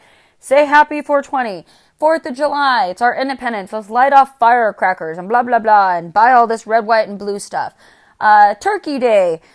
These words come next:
Let's be thankful for everything and buy turkey and buy, buy, buy and buy all this stuff. Do we not see the capitalistic influences around us here? Not that I'm knocking the society. I'm out here to make money too. But, you know, it's just another day.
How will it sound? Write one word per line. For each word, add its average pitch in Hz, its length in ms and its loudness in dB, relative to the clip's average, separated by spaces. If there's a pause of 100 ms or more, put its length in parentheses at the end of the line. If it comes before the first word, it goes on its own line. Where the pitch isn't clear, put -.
Let's - 220 -2
be 359 160 -4
thankful 330 480 -4
for 269 200 -2
everything 240 680 -6
and 233 280 -8
buy 320 200 2
turkey 311 560 -6
and 208 160 -6
buy, 285 160 4
buy, 311 220 2
buy 294 260 4
and 233 160 -4
buy 294 140 2
all 285 140 -2
this 277 160 -6
stuff. 262 180 -6 (260)
Do 349 80 -12
we 466 140 -4
not 415 200 -10
see 277 200 -10
the 233 100 -8
capitalistic 220 800 -8
influences 185 680 -16
around 175 340 -12
us 170 160 -14
here? 170 340 -12
Not 285 240 -4
that 294 100 0
I'm 226 160 -2
knocking 185 340 -4
the 170 80 -14
society. 147 680 -14 (280)
I'm 330 140 -6
out 285 160 0
here 240 120 -2
to 202 80 -4
make 180 260 -8
money 165 240 -12
too. 147 380 -12 (800)
But, 220 360 -4 (640)
you 285 100 -6
know, 285 280 2
it's 320 220 -8
just 381 240 -10
another 339 420 -4
day. 202 540 -2